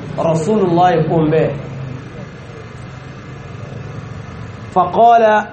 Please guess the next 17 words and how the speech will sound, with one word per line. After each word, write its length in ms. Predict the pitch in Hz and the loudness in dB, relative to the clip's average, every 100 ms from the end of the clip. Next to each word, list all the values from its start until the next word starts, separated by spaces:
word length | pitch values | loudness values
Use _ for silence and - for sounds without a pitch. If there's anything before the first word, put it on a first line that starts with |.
| - - - - | -14 -18 -16 -6
ashabu 880 | 180 175 - - 214 226 214 196 196 | -2 0 -2 2 6 6 6 4 4
Rasulillahi 1040 | 190 190 220 226 220 202 202 214 220 196 196 | 2 2 4 6 8 6 6 6 6 4 0
sallallahu 720 | 214 214 202 196 202 202 185 | 2 4 6 6 6 6 4
alaihi 260 | 185 180 | 4 4
wasallam. 500 | 165 160 214 196 180 180 - - - - - - - | 4 4 4 4 2 0 -4 -6 -6 -6 -8 -10 -4
Àwọn 200 | 202 220 | 2 4
sàhábà 360 | 220 202 233 226 | 4 4 4 4
wọn 180 | 214 | 4
sọ 120 | 208 202 | 2 2
pé, 140 | 220 | 4
"Ya 200 | 226 226 | 6 8
Rasulallah, 960 | 220 208 - 233 240 233 226 233 254 226 - - - | 6 2 0 0 4 6 6 6 6 6 2 -10 -4
ah, 240 | 170 180 - - - | -2 -2 -6 -10 -6
ó 100 | - 214 | 4 6
jíṣẹ́ 320 | 190 233 220 226 | 6 4 6 6
Ọlọ́run, 420 | 233 240 214 214 - - - - - - - - - - | 8 6 6 2 -4 -12 -12 -10 -10 -8 -8 -8 -8 2
da'na 540 | 175 254 233 240 247 | 6 6 6 0 2